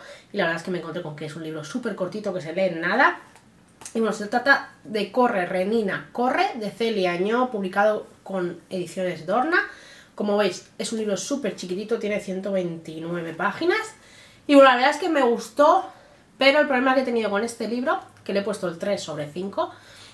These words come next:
es que es muy raro. Y aparte de ser muy raro, mm,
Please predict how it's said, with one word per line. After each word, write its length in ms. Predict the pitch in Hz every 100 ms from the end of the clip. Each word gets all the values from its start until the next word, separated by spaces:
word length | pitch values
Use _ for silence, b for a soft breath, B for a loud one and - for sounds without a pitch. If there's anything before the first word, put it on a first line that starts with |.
| B
es 160 | 226 226
que 220 | - 277
es 300 | 226 208 -
muy 300 | 220 196 180
raro. 260 | 156 143 - - _ _ _ - -
Y 80 |
aparte 320 | 208 233 226 269
de 100 | 240
ser 180 | 262
muy 200 | 247 226
raro, 400 | 220 254 277 311 247
mm, 400 | 220 196 185